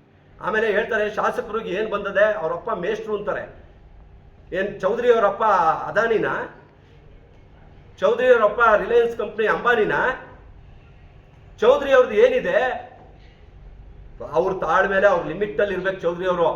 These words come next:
ಅವ್ರ ಲಿಮಿಟ್ ಅಲ್ಲಿ ಇದ್ರೆ ನಾವು ಲಿಮಿಟ್ ಅಲ್ಲಿ ಇರ್ತೀವಿ. ಅವ್ರ ರಾಜಕಾರಣ ಅವ್ರು ಮಾಡ್ಲಿ. ಮೋದಿ ಅಭಿವೃದ್ಧಿ ಕೇಳಿ ರಾಜಕಾರಣ ಮಾಡ್ಲಿ. ಹಿಂದೂ ಮುಸ್ಲಿಂ ಕೇಳೋದ್ ಬೇಡ, ಪಾಕಿಸ್ತಾನ ಕೇಳೋದ್ ಬೇಡ. ಚಾಟ್ ಓದಿಸ್ ಹೊಡಿಸ್ಲಿ, ನೇ-, ನೇತಾಕ್ಲಿ ತಾಲೂಕ್ ಆಫೀಸ್ ಹತ್ರ,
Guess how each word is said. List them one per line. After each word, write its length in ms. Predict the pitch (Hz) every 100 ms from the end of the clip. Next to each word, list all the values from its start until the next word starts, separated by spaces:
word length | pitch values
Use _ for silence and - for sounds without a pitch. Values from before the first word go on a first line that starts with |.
| - - - - -
ಅವ್ರ 120 | 165
ಲಿಮಿಟ್ 340 | 180 202 247 254
ಅಲ್ಲಿ 160 | 226
ಇದ್ರೆ 280 | 185 214 269
ನಾವು 240 | 196 240 262
ಲಿಮಿಟ್ 300 | 214 214 208
ಅಲ್ಲಿ 140 | 180
ಇರ್ತೀವಿ. 480 | 165 175 110 - - -
ಅವ್ರ 140 | 175
ರಾಜಕಾರಣ 460 | 196 226 233 233 220
ಅವ್ರು 140 | 196
ಮಾಡ್ಲಿ. 640 | 190 233 220 147 - - - -
ಮೋದಿ 400 | 151 202 214 226
ಅಭಿವೃದ್ಧಿ 520 | 196 226 240 - 247
ಕೇಳಿ 200 | - 247
ರಾಜಕಾರಣ 440 | 233 226 - 240 240
ಮಾಡ್ಲಿ. 280 | 233 233 240 214 - - - - - -
ಹಿಂದೂ 240 | 175 247
ಮುಸ್ಲಿಂ 340 | 240 240 240 254
ಕೇಳೋದ್ 300 | 240 233 233
ಬೇಡ, 120 | 233 233 - - - - -
ಪಾಕಿಸ್ತಾನ 440 | 196 247 - 247 247
ಕೇಳೋದ್ 220 | 240 240 -
ಬೇಡ. 140 | 240 214 - - - - - -
ಚಾಟ್ 280 | 233 254
ಓದಿಸ್ 280 | 233 247 247
ಹೊಡಿಸ್ಲಿ, 460 | 196 214 226 269 254 - - - - - -
ನೇ-, 380 | 170 240 196 208
ನೇತಾಕ್ಲಿ 380 | 254 269 262 254
ತಾಲೂಕ್ 300 | 233 240 240
ಆಫೀಸ್ 220 | 233 240
ಹತ್ರ, 160 | 233